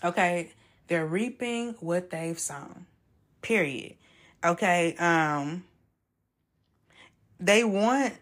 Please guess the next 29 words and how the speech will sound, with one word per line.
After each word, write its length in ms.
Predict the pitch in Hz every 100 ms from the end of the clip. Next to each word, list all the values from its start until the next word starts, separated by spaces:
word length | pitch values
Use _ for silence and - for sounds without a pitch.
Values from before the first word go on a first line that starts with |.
| _ _ _
something 500 | - - 233 226 202
out 220 | 190 190
of 100 | 180
you. 300 | 151 143 160 - -
A 100 | 160
relationship, 840 | 156 165 185 214 214 196 208 185
a 40 | 160
connection, 720 | - 160 165 190 - 196 180
communication, 1120 | - 170 180 151 147 180 196 202 214 208 214 -
possibly. 680 | 190 214 214 202 208 202 214 - - - - _
But 120 | - 240
it's 220 | 262 262
like, 280 | 233 226 214
if 160 | 196
they 160 | 180 226
don't 440 | 320 311 269 180 - -
contribute 960 | 190 175 - 285 285 185 165 147 143 - _ _ _ _ _
in 140 | 190
some 220 | 208 196 190
type 340 | 233 180 180
of 60 | 165
way, 380 | 160 156 143 156
then 280 | 180 180
how 220 | 185 208 208
are 100 | 185
they 100 | 175
gonna 220 | 165 147
get 240 | 147 143
that? 320 | - - -